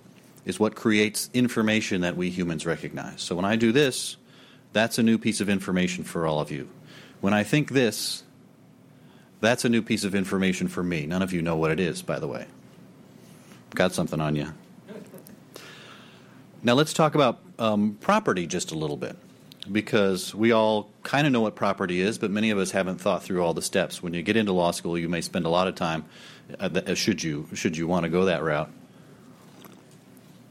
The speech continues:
if you hate yourself, um, you'll spend a lot of time studying what property is,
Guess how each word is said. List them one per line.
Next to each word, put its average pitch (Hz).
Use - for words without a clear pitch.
if 101
you -
hate 95
yourself, 82
um, 98
you'll 131
spend 95
a 92
lot 135
of 127
time 87
studying 85
what 85
property 76
is, 76